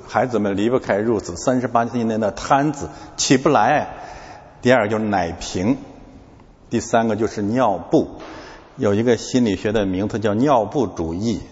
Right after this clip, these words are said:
尿布恋癖，癖好的癖。我们先说第一类啊，你可以把你能想象出的名目全搜罗出来，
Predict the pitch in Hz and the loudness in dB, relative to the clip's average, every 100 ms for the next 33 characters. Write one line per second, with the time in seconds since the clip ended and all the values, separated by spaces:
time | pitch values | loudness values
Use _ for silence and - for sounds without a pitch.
0 | - - - - 107 123 131 95 110 110 | -20 -20 -20 -16 -4 2 4 2 0 0
1 | 107 120 98 - - - 135 76 - - | 2 0 -2 -6 -8 -4 -4 -4 -12 -20
2 | - - - - - - - - - _ | -20 -20 -20 -20 -20 -20 -20 -20 -20 _
3 | _ _ _ - - 107 90 107 87 82 | _ _ _ -14 -2 0 2 2 0 -4
4 | - - - 135 - - - - _ _ | -6 -8 -8 -8 -14 -20 -20 -20 _ _
5 | _ _ - _ _ _ _ _ - _ | _ _ -20 _ _ _ _ _ -20 _
6 | _ _ _ - - - _ 104 101 104 | _ _ _ -18 -18 -20 _ -2 -2 0
7 | 117 110 101 101 98 98 123 107 127 113 | 0 0 0 0 0 -2 -4 -2 -2 0
8 | 110 82 - 82 - - - - - 113 | 0 0 -6 -12 -14 -20 -20 -20 -8 -4
9 | 117 127 123 113 101 95 104 - 113 127 | 2 2 4 0 0 -2 -2 -4 0 0
10 | - - 120 117 113 107 92 95 123 - | 2 0 0 0 0 0 0 0 0 0
11 | - 107 - 131 117 104 87 - 85 80 | -2 -2 0 2 2 0 -2 -6 -4 -6